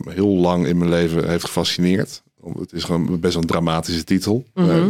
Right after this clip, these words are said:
Speaker 1: De dood van Ivan Ilyich. Nou, oké, ben benieuwd. Ehm, het is een dun boekje. Je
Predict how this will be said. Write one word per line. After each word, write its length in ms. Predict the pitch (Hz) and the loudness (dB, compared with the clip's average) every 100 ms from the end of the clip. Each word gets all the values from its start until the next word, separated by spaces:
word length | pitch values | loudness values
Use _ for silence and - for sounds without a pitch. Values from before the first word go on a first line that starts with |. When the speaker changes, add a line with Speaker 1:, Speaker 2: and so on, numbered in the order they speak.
| 90 | 0
Speaker 1:
De 120 | 92 | 0
dood 280 | 90 92 - | 2 0 0
van 120 | 85 | -2
Ivan 200 | 87 85 | -2 0
Ilyich. 440 | 90 92 90 95 | 2 4 2 0
Nou, 320 | - 85 - | -2 -2 -4
oké, 380 | - - 80 120 - | -4 0 0 0 -2
ben 220 | 92 87 | -2 0
benieuwd. 380 | 85 90 139 - _ _ _ _ _ _ | 2 2 0 -4 _ _ _ _ _ _
Ehm, 260 | 95 87 87 | -2 -2 -2
het 140 | - | -2
is 100 | 95 | 0
een 120 | 95 95 | 2 4
dun 200 | 117 120 | 4 4
boekje. 340 | 120 120 156 | 2 0 -4
Je 160 | 180 | -4